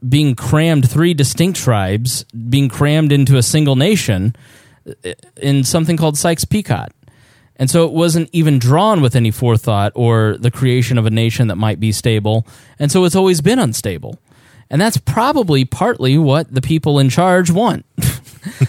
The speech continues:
Um, and I think that there is no country that better exemplifies America's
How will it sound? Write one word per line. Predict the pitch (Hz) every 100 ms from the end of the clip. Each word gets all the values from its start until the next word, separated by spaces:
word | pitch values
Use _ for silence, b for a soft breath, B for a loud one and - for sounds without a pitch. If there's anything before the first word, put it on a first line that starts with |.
| B B B B _
Um, | 143 151 143 143 - _
and | 175
I | 220
think | - 294 247
that | 185 190 175 -
there | 175 175
is | 165 160
no | 175 220
country | 240 - 214 208 - 117 90 113 - _ _ _ b b b b b _
that | 120 135 160 127
better | 127 185 233
exemplifies | 170 160 139 147 160 135 101 117 101 95 95 98 - - _ _ _ _
America's | 120 120 131 165 196 - 151 139 127 - -